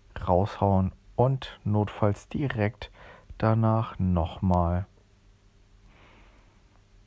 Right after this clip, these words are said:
Da hätte man jetzt auch links direkt vorbeispielen können die ganze Zeit oder das lila Match machen. War egal, im Endeffekt gewonnen zwei zu null.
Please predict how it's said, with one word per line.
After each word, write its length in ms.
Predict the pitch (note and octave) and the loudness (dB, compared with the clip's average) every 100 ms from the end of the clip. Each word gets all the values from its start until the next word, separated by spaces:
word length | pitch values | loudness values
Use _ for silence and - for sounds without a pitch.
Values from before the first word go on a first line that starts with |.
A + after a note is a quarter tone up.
| - | -4
Da 100 | - | 2
hätte 140 | F#2+ F#2 | 2 4
man 160 | F#2+ | 4
jetzt 200 | F#2+ F#2 | 4 2
auch 220 | - F2 | 0 0
links 260 | G2 G2+ G2+ | 2 2 0
direkt 260 | - F#2+ G2 | 0 0 0
vorbeispielen 640 | G#2 G#2 A2+ - G#2+ G2+ | 2 6 6 4 0 0
können 180 | G#2 G2 | 2 2
die 60 | |
ganze 280 | F#2+ F#2+ F#2+ | 2 0 -4
Zeit 300 | - F#2+ G2 | -2 -2 0
oder 120 | A2 | 2
das 220 | B2 A2+ | 2 0
lila 220 | - G#2 G2 | 0 2 2
Match 240 | G2 - | 0 0
machen. 240 | G2+ G2+ G2+ - - - - | 0 0 -4 -10 -20 -20 -4
War 260 | C3 C3+ C3+ | 6 6 6
egal, 420 | A2+ A#2 A#2+ A#2+ - | 4 6 6 2 -2
im 100 | A2 | 0
Endeffekt 640 | F#2 G#2 G2+ A2 G#2 - - - - | 2 2 2 0 0 -6 -20 -16 -4
gewonnen 460 | G2 G2 F#2+ F#2+ - _ _ | 0 4 4 2 -2 _ _
zwei 500 | - - F2+ F2 F2+ - | -20 -6 -2 0 -2 -8
zu 220 | - - D#3 | -20 -8 -2
null. 260 | D3+ A#2+ | 0 -2